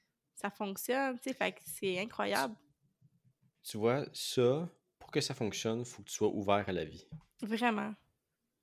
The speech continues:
Speaker 2: Il faut vraiment que, que ton cœur soit ouvert puis qu'il soit pas fermé, genre. Il faut que tes yeux soient ouverts et non fermés parce que sinon, c'est tellement difficile de juste réaliser des choses comme ça, de faire confiance, tu sais.
Speaker 1: Ouais.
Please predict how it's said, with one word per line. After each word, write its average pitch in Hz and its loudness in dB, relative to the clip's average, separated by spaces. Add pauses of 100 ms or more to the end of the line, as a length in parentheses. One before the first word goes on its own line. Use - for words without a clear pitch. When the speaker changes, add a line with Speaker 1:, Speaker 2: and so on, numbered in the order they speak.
(240)
Speaker 2:
Il - -20
faut 104 0
vraiment 113 4
que, 127 -2
que - -2
ton 101 2
cœur 117 2
soit 107 2
ouvert 90 4
puis - -14
qu'il - -12
soit 90 -4
pas 101 -2
fermé, 85 -6
genre. - -14 (460)
Il - -20
faut 107 -8
que - -18
tes 101 -2
yeux 95 -4
soient 101 -2
ouverts 87 2
et 90 -4
non 87 -4
fermés 90 -6
parce 92 -8
que - -10
sinon, 110 -4 (280)
c'est - -16
tellement 117 0
difficile 107 -4
de 87 -2
juste 101 -6
réaliser 98 0
des 98 -4
choses 95 -6
comme 85 -8
ça, - -8 (640)
de 90 0
faire 110 2
confiance, 87 -6
tu - -18
sais. - -10
Speaker 1:
Ouais. 233 -4